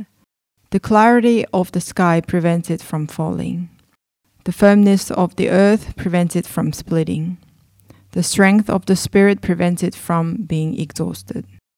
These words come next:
The fullness of the valley prevents it from drying up. The growth of the ten thousand things prevents their extinction.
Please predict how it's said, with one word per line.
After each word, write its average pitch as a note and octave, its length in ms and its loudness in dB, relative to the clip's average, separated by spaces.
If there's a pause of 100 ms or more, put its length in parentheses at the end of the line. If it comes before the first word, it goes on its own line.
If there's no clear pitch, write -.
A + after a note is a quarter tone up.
(160)
The F#3 80 2
fullness A3+ 560 6
of F3+ 200 0
the F3+ 80 2
valley E3+ 440 2
prevents E3+ 560 0
it A#3+ 160 -6
from D#3+ 340 -2
drying D3 420 -4
up. - 180 -8 (520)
The F3 120 -2
growth F3+ 440 4
of - 220 -4
the G3+ 80 -6
ten F#3 340 -2
thousand F3+ 540 0
things E3 260 0
prevents D#3+ 580 -4
their D#3+ 220 2
extinction. - 960 -6